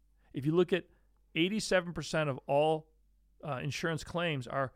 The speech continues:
smoke damage claims. Actual heat damage is extremely rare because house fires are extremely rare. Um, but let, let's say you've got a safe that's been involved in a fire, and the safe looks all cooked up and it's burnt up pretty good,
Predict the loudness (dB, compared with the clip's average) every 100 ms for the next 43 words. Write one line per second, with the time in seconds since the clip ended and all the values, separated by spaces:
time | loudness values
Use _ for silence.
0 | -12 -8 -6 -2 0 -2 -6 _ -8 -4
1 | -4 -6 -10 -14 _ -10 -6 -6 -8 -18
2 | -20 -16 0 0 0 -4 -6 -8 -8 -8
3 | -6 -4 -2 -4 -6 -10 -10 -4 -4 -2
4 | -4 -4 -6 -8 -10 -16 -20 -20 -4 -2
5 | -2 -4 -10 -10 -10 -14 -12 -10 -10 -12
6 | -14 -16 -18 -20 -20 _ -20 _ _ _
7 | -10 -8 -6 -8 -12 _ -20 -20 0 2
8 | 4 4 0 2 2 2 0 2 2 0
9 | -6 _ -10 0 0 0 -2 -4 -2 -6
10 | -4 -6 -2 0 2 0 -2 -4 -4 -4
11 | -6 -6 -6 -6 -8 -14 -20 -20 -20 _
12 | -10 -8 -2 0 -2 -4 -6 -2 -2 -2
13 | -6 -8 -6 -6 -4 -4 -8 -10 -6 -4
14 | -2 -2 -4 -4 -8 -8 -4 -4 -6